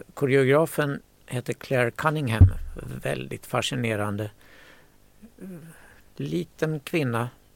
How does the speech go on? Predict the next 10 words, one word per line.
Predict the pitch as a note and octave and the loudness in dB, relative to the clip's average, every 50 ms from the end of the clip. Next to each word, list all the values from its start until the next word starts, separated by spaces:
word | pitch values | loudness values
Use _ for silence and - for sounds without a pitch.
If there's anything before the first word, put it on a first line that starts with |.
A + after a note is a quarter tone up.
| _ - - | _ -18 -4
på | - D3 | -4 -4
kryckor | B2 - D#3+ F3 C3+ - _ - C3 - C3 C3 - _ _ _ _ _ _ _ _ _ | -4 0 -2 -2 -4 -2 _ -6 -6 -6 -6 -10 -16 _ _ _ _ _ _ _ _ _
och | - - A#2+ | -10 -10 -8
som, | - - C3 A#2 G#2+ G#2 G#2 G#2 - _ _ _ _ _ _ _ _ _ _ _ _ _ - - - _ - - _ _ | -4 -2 -2 -2 -2 -4 -6 -10 -18 _ _ _ _ _ _ _ _ _ _ _ _ _ -20 -20 -20 _ -20 -20 _ _
eh, | - D#3+ D3+ A2 F#2+ F#2 G#2 - - | -12 -10 -6 -6 -6 -6 -6 -8 -2
hade | A#2 B2 C3 B2 | 0 2 2 2
fascinerats | - D3 C#3+ - - C#3 C#3 D3+ D#3+ D3 C3+ - - | 2 0 -2 0 0 0 2 2 2 0 -2 0 0
av | C#3 B2 A#2+ A#2+ - - - - - - - - - - - _ _ _ | 2 2 2 0 -6 -14 -20 -20 -20 -20 -20 -20 -20 -20 -20 _ _ _
såna | - - - D3 B2 | -18 -10 -6 -4 -2
här | B2 B2 A2+ | 0 -2 -2